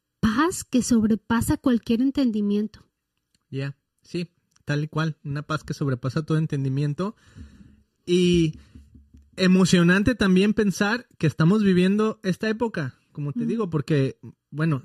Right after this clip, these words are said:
Speaker 2: ya si nos metemos más en tema teológico y bíblico, eh, Jesús menciona que todo esto sucederá antes de que Él regrese, ¿no? <laughs> Entonces,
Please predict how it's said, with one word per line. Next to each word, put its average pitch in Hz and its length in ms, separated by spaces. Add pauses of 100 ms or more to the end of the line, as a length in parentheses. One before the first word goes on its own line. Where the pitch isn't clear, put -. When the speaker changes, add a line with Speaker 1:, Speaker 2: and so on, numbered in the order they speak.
Speaker 2:
ya 131 160
si - 140
nos 151 140
metemos 143 340
más 151 240
en 143 120
tema 147 260
teológico 135 520
y 131 40
bíblico, 151 540 (680)
eh, 131 240
Jesús 156 720
menciona 160 640
que 147 120
todo 160 320
esto 208 240
sucederá 180 580
antes 143 360
de 143 100
que 139 120
Él 135 100
regrese, 135 500 (460)
¿no? 185 240 (160)
<laughs> 202 280
Entonces, - 40